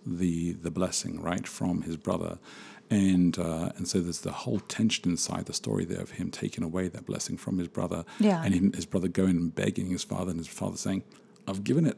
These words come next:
Speaker 1: I've given it away." So all of that, uh,
Speaker 2: But, I mean, would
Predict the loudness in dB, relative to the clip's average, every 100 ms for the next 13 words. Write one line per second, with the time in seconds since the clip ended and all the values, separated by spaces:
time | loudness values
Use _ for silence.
0 | -2 -2 0 2 2 2 2 0 -4 -8
1 | -16 -6 4 8 8 10 8 10 8 8
2 | 6 2 2 2 2 4 4 6 6 6
3 | 6 4 2